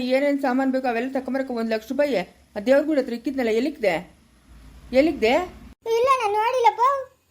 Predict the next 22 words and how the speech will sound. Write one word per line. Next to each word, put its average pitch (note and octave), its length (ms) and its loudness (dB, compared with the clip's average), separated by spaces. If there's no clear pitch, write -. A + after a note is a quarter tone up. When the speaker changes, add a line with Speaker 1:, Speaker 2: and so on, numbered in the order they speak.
Speaker 2:
ಸಮಯ, A4 240 -2
ನಾನು G4 200 0
ದೇವ್ರನಿಗೂ B4 440 0
ನೋಡಿಲ್ಲ, G#4+ 220 0
ಒಂದ್ G#4 140 -4
ಲಕ್ಷ G#4+ 180 -6
ರೂಪಾಯಿ F#4+ 240 0
ಇಕ್ಕಿರೋದು G4 340 -2
ನೀನು. F4 160 0
ನಾನು E4+ 300 0
ನೋಡಿಲ್ಲ. G#4+ 280 2
Speaker 1:
ಜ್ಞಾಪಕ C4 340 0
ಮಾಡ್ಕೊ D4+ 280 0
ಅಂಬುಜೆ, D4 340 2
ಬೀಳ್ತಾವ D#4 400 2
ಏಟುಗಳು, D#4 240 0
ನಾನು B3+ 140 -2
ಅಲ್ಲಿ C4 120 -2
ಇಕ್ಕಿದಾಗ D4+ 280 0
ಯಾರೂ C#4 240 -2
ಇರಿಲ್ಲ. D4+ 240 2
Speaker 2:
ಇಲ್ಲ, G#4 100 2